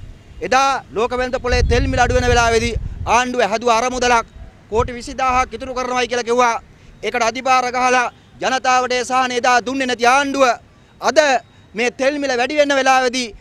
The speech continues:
ලෝක වෙළඳ පොලේදී නැවත ජනතාවගේ සාක්කුවට පිප්ප කට්ටක ගහලා තියෙනවා. ජනතාවගෙන් අය කරගන්න තත්ත්වයට පත් කරලා තියෙනවා.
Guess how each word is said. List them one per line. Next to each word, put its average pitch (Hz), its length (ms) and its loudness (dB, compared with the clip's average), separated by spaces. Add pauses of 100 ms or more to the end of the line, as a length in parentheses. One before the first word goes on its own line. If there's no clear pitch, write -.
(100)
ලෝක 240 260 0
වෙළඳ 254 260 -2
පොලේදී 240 420 0 (180)
නැවත 247 340 0 (100)
ජනතාවගේ 240 580 -2
සාක්කුවට 262 540 0 (320)
පිප්ප 254 220 -6
කට්ටක 240 360 -2
ගහලා 220 260 2
තියෙනවා. 220 340 2 (400)
ජනතාවගෙන් 240 600 0
අය 233 100 4
කරගන්න 226 260 -2
තත්ත්වයට 214 300 -6
පත් 202 120 -2
කරලා 208 220 -2
තියෙනවා. 190 240 -2